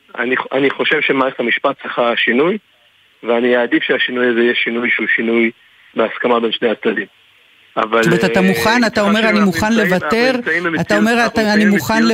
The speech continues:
Speaker 2: לוותר על מקצת תאוותי, בגלל שאני רואה מה קורה בתוך
Speaker 1: לא, זה
Speaker 2: המשרד".
Speaker 1: לא, זה לא מקצת, זה לא מקצת תאוותי. לייצר
Speaker 2: <laughs> מהרבה
Speaker 1: מנגנון
Speaker 2: תאוותי.
Speaker 1: שיחייב,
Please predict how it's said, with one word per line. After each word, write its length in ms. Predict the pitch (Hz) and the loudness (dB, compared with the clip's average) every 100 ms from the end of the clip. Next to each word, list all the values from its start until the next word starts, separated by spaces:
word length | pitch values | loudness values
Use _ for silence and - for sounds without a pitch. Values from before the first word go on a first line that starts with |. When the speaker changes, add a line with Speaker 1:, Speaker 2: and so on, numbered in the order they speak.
| 196 | 0
Speaker 2:
לוותר 360 | 208 - 226 226 | -2 0 0 2
על 60 | 208 | 2
מקצת 440 | 202 196 - 214 - | 2 0 -2 -2 0
תאוותי, 680 | 202 180 175 170 214 226 277 - _ _ _ - | 0 0 -2 -2 0 2 2 -2 _ _ _ -6
בגלל 260 | 156 190 202 | -2 0 0
שאני 240 | 214 190 | 2 2
רואה 220 | 165 170 | 2 2
מה 120 | 170 | 2
קורה 360 | 156 165 143 151 147 - _ _ _ 139 | 0 0 0 0 0 -6 _ _ _ -8
בתוך 240 | 139 160 | -2 0
Speaker 1:
לא, 60 | 160 | 2
זה 60 | |
Speaker 2:
המשרד". 300 | 131 127 165 | 0 0 0
Speaker 1:
לא, 100 | 160 | 0
זה 100 | 117 | 0
לא 100 | 151 | 0
מקצת, 300 | 175 - - 160 135 | 0 -4 -2 -2 0
זה 60 | |
לא 100 | 139 | 0
מקצת 300 | 156 - 139 | 0 -2 -2
תאוותי. 480 | 143 120 113 - 110 - - | 0 0 -2 -2 -4 -6 -8
לייצר 400 | 135 131 135 160 | 0 0 0 2
Speaker 2:
<laughs> 20 | 175 | 4
מהרבה 200 | 180 175 | 4 2
Speaker 1:
מנגנון 160 | 151 202 | 2 0
Speaker 2:
תאוותי. 440 | 175 165 147 160 151 | 2 0 0 -2 0
Speaker 1:
שיחייב, 640 | 156 151 - 156 180 185 | 0 0 -2 0 2 0